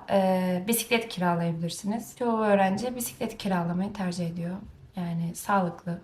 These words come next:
Yapabilirsiniz, neden olmasın? Polis istasyonundan aldığınız belgeyle birlikte banka hesabı açabilirsiniz. E, nakit para çekmek için çok avantajlı oluyor. Öbür türlü bankalar çok fazla komisyon alıyor.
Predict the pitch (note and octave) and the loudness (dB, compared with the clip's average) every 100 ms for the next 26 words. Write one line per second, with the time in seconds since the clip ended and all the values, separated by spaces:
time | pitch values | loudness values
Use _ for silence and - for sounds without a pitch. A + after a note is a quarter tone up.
0 | - _ _ _ _ _ _ G#3 G#3 G#3 | -14 _ _ _ _ _ _ -10 -6 -2
1 | F#3+ - G3 F3+ G3 F#3 E3+ E3 E3+ - | -2 -2 -6 -2 0 2 0 -2 -4 -10
2 | _ _ _ - B3+ C#4+ D4 - C#4 C4+ | _ _ _ 4 4 4 -4 2 4 4
3 | - C4 C4 C4 C#4 C4+ B3+ C4 C4 C#4 | 0 0 0 2 8 8 8 6 4 4
4 | C4 A#3+ A#3 C4+ C#4 C4 B3 B3+ - D4 | 8 8 8 4 4 2 -2 -6 6 8
5 | D4+ D4+ A#3+ B3 C#4 C4+ C4+ B3+ C4 B3+ | 8 8 6 6 2 4 6 6 4 2
6 | C4 B3 C#4 - - A#3+ C#4+ - G3 G3+ | 0 2 0 0 0 2 0 0 0 4
7 | A#3+ C4 - B3+ A#3+ B3 A#3+ A#3+ B3+ A#3+ | 4 4 2 4 4 2 -2 -2 -4 -2
8 | - B3+ B3+ B3+ - G#3+ G#3+ G#3+ A3 A3 | -2 2 4 4 6 8 10 8 6 4
9 | G#3+ A#3+ G#3+ G3+ B3 C4 - G#3+ A3 A#3 | 4 2 4 4 6 6 4 2 2 2
10 | A#3 A3+ G#3+ G#3 G#3 G#3+ A3 A#3 - G#3 | 0 2 8 8 8 4 4 0 2 2
11 | F#3 G3 F#3 F3+ - F3+ F3 F3 G3 | 2 2 0 0 0 0 2 2 2